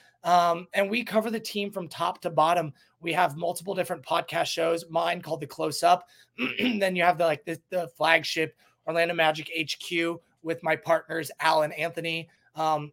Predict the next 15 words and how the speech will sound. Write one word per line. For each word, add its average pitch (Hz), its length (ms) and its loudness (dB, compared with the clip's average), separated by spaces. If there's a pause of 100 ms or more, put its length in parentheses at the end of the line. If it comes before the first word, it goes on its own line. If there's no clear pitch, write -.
(120)
we 175 140 -6
have 160 260 -2
reporters 165 480 -2
at 151 180 0
every 175 260 -2
home 165 280 -2
game. 156 260 -2
We 156 100 -6
do 156 320 -2 (300)
post-game 180 420 -2
articles 165 440 0
after 156 260 0
every 151 240 -2
single 147 280 -6
game. 147 400 -4